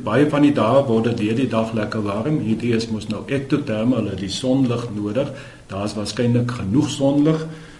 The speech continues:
in daardie omgewing om warm te word, maar jy het net een koue nag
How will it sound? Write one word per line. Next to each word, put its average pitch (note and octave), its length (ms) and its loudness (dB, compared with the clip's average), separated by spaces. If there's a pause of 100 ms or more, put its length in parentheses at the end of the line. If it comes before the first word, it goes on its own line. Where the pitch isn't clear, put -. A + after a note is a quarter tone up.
(120)
in A#2+ 100 0
daardie A#2+ 340 2
omgewing B2+ 580 2 (200)
om A2 140 -2
warm A#2+ 360 2
te C#3 120 0
word, D3 320 2 (200)
maar A#2 480 6
jy A#2 40 4
het A#2 120 2
net D#3+ 220 4
een D#3+ 160 8
koue C#3+ 280 4
nag A#2+ 380 2